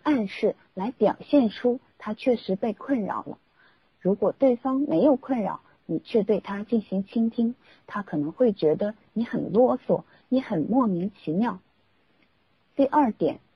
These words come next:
他必须愿意跟你谈话。这种情况是很常见的，有的时候家长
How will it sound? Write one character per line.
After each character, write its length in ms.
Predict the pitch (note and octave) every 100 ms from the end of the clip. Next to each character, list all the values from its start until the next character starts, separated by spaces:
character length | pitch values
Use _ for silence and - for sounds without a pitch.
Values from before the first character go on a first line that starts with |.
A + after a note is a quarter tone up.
| _ _ -
他 160 | A#3+
必 180 | A#3+ A#3+
须 220 | A3+ A#3
愿 280 | A#3 D#4 C4+
意 120 | F3+ -
跟 200 | F3+ D#3+
你 80 | -
谈 220 | - D3
话。 320 | D3+ F3 F3+ _ _ _ _ _ -
这 140 | D#4+
种 200 | B3 F3+
情 220 | - D#3
况 240 | E3+ G#3+ G#3
是 120 | C4+
很 220 | B3+ -
常 300 | - - C#3+
见 220 | B3 A#3
的， 140 | F#3+ - _ _ _ _
有 180 | - E3
的 140 | F3
时 180 | F#3+ F#3
候 280 | F3 G#3+ G3+ _ _
家 200 | B3 A#3
长 240 | A3+ E3+